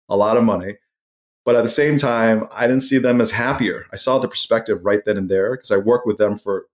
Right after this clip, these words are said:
twelve to fourteen hours every single day. And so I told myself, "I'm gonna try to make it by forty. If I can work eighteen years," and I crunched some numbers,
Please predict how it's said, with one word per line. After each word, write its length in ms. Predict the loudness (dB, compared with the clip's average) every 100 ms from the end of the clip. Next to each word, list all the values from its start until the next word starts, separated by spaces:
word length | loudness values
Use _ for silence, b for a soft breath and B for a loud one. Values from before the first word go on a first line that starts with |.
| _ _ -6
twelve 320 | 0 2 0
to 80 | 0
fourteen 420 | -2 -2 -2 -4
hours 480 | -2 -2 -2 -6 -14 _ _ _
every 160 | -8 -6
single 200 | -8 -4
day. 240 | 0 0 -2 -12 _ _ _ _ _ _ _
And 120 | -4 2
so 80 |
I 60 | 2
told 220 | 2 2
myself, 600 | 2 2 2 2 0 -6 -4
"I'm 240 | -2 2
gonna 180 | 2 2
try 220 | 2 0
to 60 | 2
make 260 | 2 2
it 240 | -2 -4 -12 _ _ _ _
by 220 | 0 0
forty. 600 | 0 -2 0 2 0 -4 -14 _ _ _ _
If 80 |
I 80 | -2
can 180 | 0 0
work 240 | 0 -2 0
eighteen 580 | 0 0 -4 -2 0 2
years," 640 | 2 2 2 2 -2 -4
and 100 | -8
I 20 | -8
crunched 320 | -2 -2 0
some 140 | 2
numbers, 480 | 2 0 -2 -4 -12